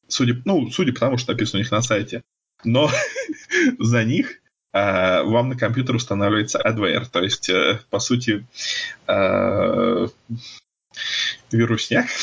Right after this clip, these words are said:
<laughs> по большей части показывающий рекламу. Но при этом надпись на сайте гласит, что все игры чисты от вирусов. Ну,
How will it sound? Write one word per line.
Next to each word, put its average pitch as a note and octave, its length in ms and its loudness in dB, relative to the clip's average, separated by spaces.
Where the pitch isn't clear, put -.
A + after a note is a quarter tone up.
<laughs> D4 640 2
по C3 80 0
большей B2+ 340 2
части B2 320 0
показывающий A#2+ 680 2
рекламу. - 1000 -2
Но A2+ 440 2
при A2+ 200 0
этом A2 380 0
надпись A2 420 0
на G#2+ 80 -2
сайте - 280 -2
гласит, A2 260 -2
что - 160 -2
все - 180 0
игры G#2+ 200 -2
чисты - 300 -2
от G#2 140 -4
вирусов. - 420 -2
Ну, F4+ 300 -2